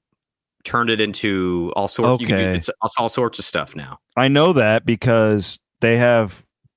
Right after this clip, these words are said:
Speaker 2: lower end, like, pro wrestling events every once in a while at that spot. And
Speaker 1: Yeah, it's
Speaker 2: I've
Speaker 1: now called the Hy-Vee Arena.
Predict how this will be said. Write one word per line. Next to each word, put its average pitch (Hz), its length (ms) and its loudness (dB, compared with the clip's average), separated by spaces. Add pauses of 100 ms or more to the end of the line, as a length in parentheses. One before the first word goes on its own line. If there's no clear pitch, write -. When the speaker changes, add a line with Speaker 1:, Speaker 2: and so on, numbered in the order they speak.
(120)
Speaker 2:
lower 117 400 4
end, 110 260 2
like, 98 260 -2
pro 113 200 0
wrestling 101 460 0
events 80 340 -4
every 80 180 -2
once 78 280 -4
in 78 40 -4
a 78 40 -2
while 76 260 -4
at 76 80 -8
that 78 220 -6
spot. - 340 -4
And - 80 0
Speaker 1:
Yeah, 156 100 2
it's 82 100 -4
Speaker 2:
I've - 40 -10
Speaker 1:
now 139 140 2
called 135 340 -2
the 104 100 0
Hy-Vee 123 580 -2
Arena. 78 500 -6